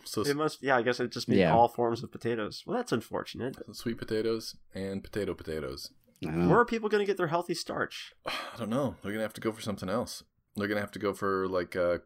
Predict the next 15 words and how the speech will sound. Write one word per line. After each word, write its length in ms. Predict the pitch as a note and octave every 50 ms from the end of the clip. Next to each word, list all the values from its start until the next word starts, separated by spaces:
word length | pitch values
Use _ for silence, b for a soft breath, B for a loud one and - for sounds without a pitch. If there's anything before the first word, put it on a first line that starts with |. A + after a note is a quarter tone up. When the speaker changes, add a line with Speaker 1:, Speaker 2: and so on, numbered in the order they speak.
| _ _ _ - B1+ B1+ -
Speaker 1:
corn 380 | - - A2 A2+ B2+ A2+ F2+ C#2+
or 80 | C2+
something 340 | - - D#2+ D2+ - - C#2
like 200 | C#2 C2+ B1+ -
that. 220 | - A#1+ B1 - - _ - _ -
Speaker 2:
A 60 | C3
po-, 120 | - - -
a 80 | - A#2
potato 420 | - C#3 - - C#3+ D3 D3 C3+
equivalent, 500 | B2 B2+ - - C#3+ B2+ A#2 A2+ G#2+ - - _
like, 260 | A2+ A2+ A2+ - - - _
uh, 380 | - - A2+ A2 G#2+ G#2+ G#2+ - - - _
paper. 380 | - D#3 C#3 - G#2 - - -
Speaker 1:
Pa-, 140 | - A2+ A2 - -
yeah, 240 | A2 G#2+ G2 F2